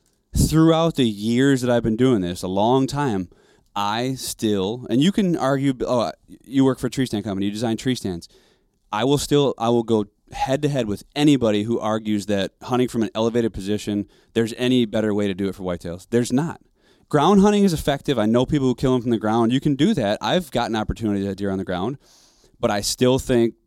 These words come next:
nine times to one, you are at an advantage in an elevated position with whitetail. So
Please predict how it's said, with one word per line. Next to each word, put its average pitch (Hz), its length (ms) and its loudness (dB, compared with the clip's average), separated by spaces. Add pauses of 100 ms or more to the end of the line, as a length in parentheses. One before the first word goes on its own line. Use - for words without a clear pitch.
(280)
nine 123 540 2
times 123 680 0 (260)
to 123 100 0
one, 120 480 4 (380)
you 131 260 6
are 120 100 4
at 127 160 2
an 131 60 4
advantage 117 640 2
in 113 120 -4
an 110 80 0
elevated 101 400 -2
position 95 680 -6 (240)
with 104 240 -2
whitetail. 90 340 -6
So 107 380 0